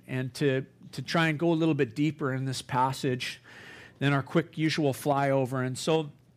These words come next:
let's check it out. We're gonna, um, we're gonna jump in at, uh, verse fifteen of Matthew twenty-four. We'll read through this passage, and, uh, then we'll get into it. It says this,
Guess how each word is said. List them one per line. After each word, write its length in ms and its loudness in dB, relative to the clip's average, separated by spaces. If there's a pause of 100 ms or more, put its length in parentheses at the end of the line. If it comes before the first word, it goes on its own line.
(500)
let's 180 2
check 300 0
it 80 6
out. 200 2
We're 80 4
gonna, 280 2
um, 480 2
we're 120 -6
gonna 180 2
jump 300 2
in 120 2
at, 220 2 (480)
uh, 100 4
verse 320 0
fifteen 500 2
of 120 0
Matthew 420 0
twenty-four. 560 0
We'll 100 2
read 220 0
through 140 -4
this 160 0
passage, 720 -2 (560)
and, 260 2
uh, 140 2
then 160 0
we'll 80 2
get 160 2
into 260 -2
it. 80 0
It 80 -6
says 220 -4
this, 400 -4